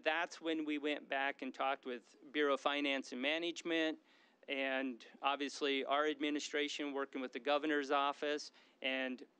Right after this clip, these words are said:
sat down. "What do you, what's everybody think? How's the best way to utilize this money?" The other thing that I'll mention is, so with that twenty-five million, even if we were to use that for the match,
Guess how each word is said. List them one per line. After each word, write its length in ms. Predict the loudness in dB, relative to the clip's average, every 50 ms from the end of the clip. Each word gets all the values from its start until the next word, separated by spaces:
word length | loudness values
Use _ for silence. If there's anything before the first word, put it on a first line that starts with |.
| _ _ _
sat 380 | -4 0 2 2 2 2 0 0
down. 400 | 0 2 2 2 2 2 0 -2 -6 -10 _ _ _ _ _ _ _ _ _
"What 100 | 0 2
do 80 | 2 2
you, 140 | 2 0 -2 -4 _ -20 -20 -20 _ 0
what's 240 | 0 2 2 4 2
everybody 400 | 2 2 4 2 4 2 2 0
think? 360 | 0 0 0 2 2 0 0
How's 340 | -2 0 2 2 2 0 -2
the 120 | -2 -4 0
best 320 | 0 0 0 0 -2 -2
way 180 | 0 0 0 0
to 80 | -2
utilize 640 | -4 -2 -2 -2 0 0 2 2 2 2 0 -4 -6
this 280 | -6 -6 -6 -6 -4
money?" 380 | 0 0 0 0 0 -2 -4 -8 -12 _ _ -20 -20 -20 -20 _ -20 _ _ _ -4 0
The 160 | 2 4 4
other 180 | 4 2 0 0
thing 240 | 0 -2 -2 2 2
that 140 | 2 4 4
I'll 140 | 4 2
mention 640 | 2 2 0 0 0 -2 -2 -2 -2 -2 -2 -4 -6 -6 _
is, 560 | -2 0 2 2 2 0 0 -2 -6 -12 -16 -18 _ _ _ _ _ _
so 400 | -2 0 2 4 4 2 0 -2 _ _ _
with 300 | -6 -2 -2 -2 0 2
that 260 | 0 0 0 -2 -6
twenty-five 640 | -8 -4 -4 -2 -2 -2 -2 0 0 2 0 0 -2 -4
million, 680 | -2 -2 0 0 0 -2 -2 -2 -2 -4 -4 -6 -8 -10 _ _ _ _ _ _ _ _ _ _ _ _ -20 -20 -20 _ _ _ _ _ _ _ _
even 280 | -2 -2 0 0 2 0
if 160 | 0 0 0
we 140 | -2 0 0
were 160 | 0 0 -2
to 160 | -4 -8 -10
use 300 | -8 -6 -6 -6 -2 0
that 260 | 0 0 0 -2 -2
for 160 | -2 0 0
the 120 | 0 0 -2
match, 600 | -2 -2 -2 0 0 0 -2 -4 -6 -8 -10